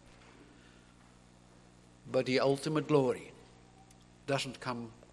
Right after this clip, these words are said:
without suffering. Let's not forget that. Jesus experienced it. You will experience it. But never forget that it's only through suffering that a final glory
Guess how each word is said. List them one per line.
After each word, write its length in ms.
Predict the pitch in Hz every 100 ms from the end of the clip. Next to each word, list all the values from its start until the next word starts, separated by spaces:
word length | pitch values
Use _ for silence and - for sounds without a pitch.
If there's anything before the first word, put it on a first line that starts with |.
| -
without 340 | 110 110 104
suffering. 480 | - - 110 - - - - - - - - - - -
Let's 240 | 107 -
not 120 | 117
forget 320 | - 123 120 98
that. 200 | - - - - - - -
Jesus 340 | 151 139 110
experienced 640 | 123 - 147 147 143 139 208
it. 200 | 226 - - - - - - - - - - -
You 120 | 135
will 160 | 123 110
experience 640 | 104 - 110 95 87 -
it. 200 | - - - - - - - - - - - - - - - - - - -
But 140 | -
never 260 | 131 139 135
forget 400 | 139 135 - - - - - - - - -
that 180 | 135 131
it's 220 | 127 - - -
only 480 | 156 135 104 85 - - - - - -
through 340 | - 131 113
suffering 520 | - - 156 120 87 - - - - -
that 140 | 123
a 60 | 117
final 440 | - 147 151 160
glory 440 | 147 135 110 -